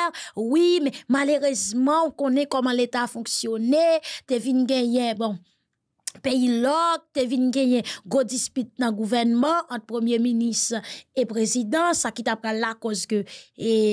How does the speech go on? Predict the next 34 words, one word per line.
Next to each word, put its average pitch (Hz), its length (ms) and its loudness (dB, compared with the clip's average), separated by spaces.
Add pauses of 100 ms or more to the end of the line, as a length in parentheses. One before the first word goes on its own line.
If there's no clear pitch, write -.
<laughs> 208 800 -4
pwojè 254 340 0
a 220 100 -4
te 220 140 -2
vin 214 200 -2
kanpe. 262 460 0 (420)
Ebyen, 240 300 -2
kounye 240 260 0
a 220 80 -2
la 277 220 2 (100)
premye 233 300 2
minis 226 300 0
pral 208 280 -4
chanje, 220 560 0 (720)
donk 269 480 0 (520)
kounye 247 260 2
a 254 260 0
pou 247 120 0
yo 247 140 4 (100)
rekòmanse 285 880 0
ansanm 240 300 0
avèk 226 260 -4
pwosesis 240 500 -4
yo 226 100 -2
pou 220 160 -4
rès 226 240 -4
lajan 214 320 -2
debloke. 220 480 0 (320)
Malgre 240 320 0
tout 226 140 -6
demach 226 460 -2
nou 220 120 -6
fè, 254 160 -2
malerezman 208 680 -2